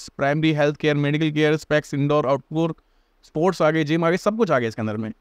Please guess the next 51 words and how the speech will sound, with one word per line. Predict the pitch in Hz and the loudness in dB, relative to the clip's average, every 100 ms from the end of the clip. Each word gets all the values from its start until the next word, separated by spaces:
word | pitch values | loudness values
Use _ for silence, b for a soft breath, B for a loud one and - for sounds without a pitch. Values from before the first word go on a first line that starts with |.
| _ _ - | _ _ -4
आपको | 135 135 | -2 -2
अप्लाई | 135 165 | 2 2
कैसे | 185 185 | 4 0
करना | 190 185 185 | 0 0 0
है | 185 185 | 0 0
ये | 156 | 0
सारी | 151 147 | 0 -4
चीज़ें | 147 147 | -2 -2
उन्होंने | 143 139 | 0 0
बता | 131 127 | 0 0
रखी | 139 - 151 | -2 -2 -2
हैं, | 170 175 | -2 -2
ये | 135 135 | 0 0
आप | 131 | 0
पढ़ | 120 | -2
लीजिएगा, | 131 143 151 | -2 -2 0
नोटिफिकेशन | 160 151 160 170 170 | 0 0 0 -2 -2
आपको | 165 151 | -2 -2
मिल | 151 147 | -2 0
जाएगा | 160 165 | 2 0
हमारे | 165 151 147 | 0 0 0
Telegram | 143 139 143 143 | 0 0 -2 -2
चैनल | 143 156 | -2 -2
पे, | 180 | -2
या | 151 156 | 2 0
फिर | - 175 | 0 -4
ओग्रोव | - 156 160 170 | -2 -2 0 -2
की | 151 | 0
वेबसाइट | 139 - 160 | -2 0 -2
के | 160 | -2
ऊपर | 151 | -4
जाइए, | 131 151 185 196 | 0 0 0 -2
वहाँ | 135 139 | -2 -2
पे | 151 | -2
एडमिशन | 135 151 180 208 | -2 -2 0 0
के | 180 | 0
ऊपर | 165 151 | -2 -2
जैसे | 156 190 | -2 -2
ही | |
क्लिक | - 175 | -2 -4
करेंगे | - 139 190 208 _ _ _ _ - | 0 0 -2 -4 _ _ _ _ -2
वहाँ | 131 175 | 2 2
पे | 202 | 4
आपको | 180 175 | 2 2
नोटिफिकेशन | 165 156 160 160 | -2 -2 -2 -2
दिखेगा, | 156 156 170 | -2 0 2
admission | 160 151 156 180 170 | 2 0 0 0 0
for | 156 147 | 2 0
twenty | 143 139 | 0 -2
five, | 131 156 165 | 2 2 2
uh, | - _ _ - 135 135 131 | 0 _ _ -4 0 2 2